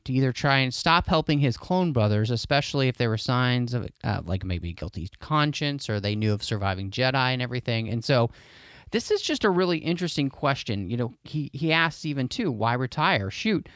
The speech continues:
for that matter, how could they even retire as official members of the Empire? Wouldn't they have been wanted for treason or something official like that?"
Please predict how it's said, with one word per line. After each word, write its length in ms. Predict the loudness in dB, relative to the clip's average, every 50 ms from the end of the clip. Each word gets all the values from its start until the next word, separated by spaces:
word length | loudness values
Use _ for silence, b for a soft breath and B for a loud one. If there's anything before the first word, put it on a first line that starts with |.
| B B B B B
for 120 | 0 2 4
that 160 | 4 4 4
matter, 220 | 4 4 4 4
how 180 | 4 4 4 4
could 180 | 4 2 2 2
they 140 | 4 4
even 180 | 4 2 0 0
retire 540 | -2 -2 0 2 2 4 4 4 4 4 2
as 140 | 2 0 -2
official 400 | -4 -2 -2 -2 0 0 0 0
members 400 | 2 0 0 0 0 -2 0 -2
of 100 | -2 -2
the 140 | -2 0
Empire? 640 | 0 0 0 0 0 0 2 2 2 0 -2 -4 -6 b b b b b b b b -2
Wouldn't 240 | 0 0 2 2
they 60 | 2 2
have 100 | 4 4
been 180 | 2 2 4
wanted 300 | 4 4 4 4 2 2
for 120 | 0 0 0
treason 580 | 2 2 4 6 6 6 4 4 4 4 4
or 80 | 2 0
something 320 | 0 -2 -2 0 0 0
official 420 | -2 -2 -2 -2 -2 0 0 -2 0
like 240 | 0 0 0 0
that?" 380 | 2 2 2 2 2 0 -4